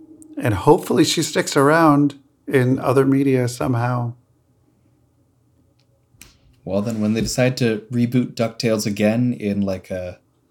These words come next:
Speaker 2: um, some other form in fifteen years, you and I just have to go like, "We don't wanna reboot it. We just wanna do, like, a sequel movie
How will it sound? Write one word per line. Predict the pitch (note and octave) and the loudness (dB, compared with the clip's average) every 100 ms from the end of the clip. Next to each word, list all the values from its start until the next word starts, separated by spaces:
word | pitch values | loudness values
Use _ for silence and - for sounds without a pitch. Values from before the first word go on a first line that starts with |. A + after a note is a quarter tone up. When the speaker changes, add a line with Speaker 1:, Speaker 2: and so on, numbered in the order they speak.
| _ _ _ _ _ _ _ _ _ _ _ _ - | _ _ _ _ _ _ _ _ _ _ _ _ -8
Speaker 2:
um, | A2+ G#2+ G#2 G#2 _ _ _ | -2 2 2 0 _ _ _
some | - - A2 | -12 -4 -2
other | G#2+ G#2 | -2 -2
form | G2+ A2 G#2 A#2 A2+ | -4 -2 0 0 -2
in | F#2+ G2 - | -4 -6 -12
fifteen | - G#2 - G#2 | -12 -12 -4 -2
years, | G2 F#2+ A#2 C3 - | -2 -4 -8 -8 -8
you | G2+ | -6
and | |
I | G2+ G2+ | -4 -6
just | - | -8
have | G#2 | -14
to | G2 | -16
go | G2 G2 | -12 -10
like, | F#2+ - - - | -10 -14 -18 -4
"We | B2+ | 0
don't | D#3 | 0
wanna | F3 E3 | 0 2
reboot | D3 A#2 G#2+ G2 | 4 2 2 -2
it. | F#2 F#2+ | -2 -10
We | G2+ | -10
just | - | -6
wanna | A2+ | -6
do, | G#2 | -4
like, | G#2 G2+ | -4 -6
a | - | -8
sequel | - - D#3 A3+ | -10 -8 -10 -8
movie | G#3 A#3+ A#3+ A#3 A#3 | -8 -8 -8 -10 -12